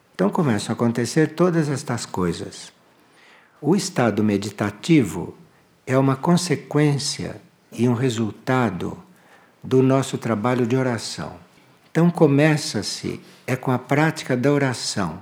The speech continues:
não é buscando meditação. Então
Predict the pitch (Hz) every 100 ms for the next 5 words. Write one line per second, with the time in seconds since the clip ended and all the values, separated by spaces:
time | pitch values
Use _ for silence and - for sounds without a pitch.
0 | - 107 120 139 123 117 - - 135 135
1 | 123 110 104 90 87 82 107 113 123 117
2 | 117 104 - - 92 92 - - _ _
3 | _ _ - 151 196